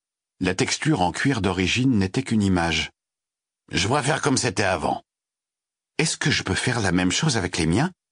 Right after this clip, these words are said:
et projeter des images comme eux ? » demanda-t-il en observant ses propres vêtements. « Ouais, mais il y a des codes à rentrer et je n'y connais rien.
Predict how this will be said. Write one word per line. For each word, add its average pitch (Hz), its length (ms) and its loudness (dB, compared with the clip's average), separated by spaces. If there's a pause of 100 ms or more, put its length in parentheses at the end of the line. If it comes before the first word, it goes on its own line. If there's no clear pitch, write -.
(180)
et 113 200 2
projeter 123 400 0
des 107 240 0
images 147 380 0
comme 120 240 2
eux ? » 196 140 2 (520)
demanda-t-il 85 540 0
en 82 80 0
observant 78 420 -2
ses - 160 -4
propres - 360 -6
vêtements. « 71 440 -4 (880)
Ouais, 143 520 2
mais 123 340 4
il 120 60 2
y 120 40 4
a 117 80 4
des 117 220 0
codes 135 300 2
à 95 100 2
rentrer 101 500 0
et 98 60 2
je 82 100 0
n'y 98 120 2
connais 98 280 0
rien. 78 340 -2